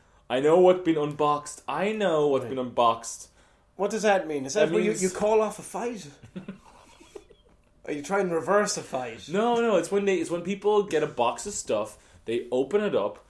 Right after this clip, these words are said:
Speaker 1: and they tell you what's in it.
Speaker 2: I'm sorry, what?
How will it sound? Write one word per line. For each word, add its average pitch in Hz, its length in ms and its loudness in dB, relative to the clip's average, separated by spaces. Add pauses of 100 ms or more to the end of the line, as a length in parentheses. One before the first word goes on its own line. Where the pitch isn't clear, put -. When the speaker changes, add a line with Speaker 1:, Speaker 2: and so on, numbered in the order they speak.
(280)
Speaker 1:
and 131 160 -4
they 151 60 0
tell 151 180 0
you 160 140 4
what's 180 240 4
in 226 100 6
it. 117 140 -4 (1900)
Speaker 2:
I'm 139 60 -12
sorry, 127 180 -6
what? 170 280 -4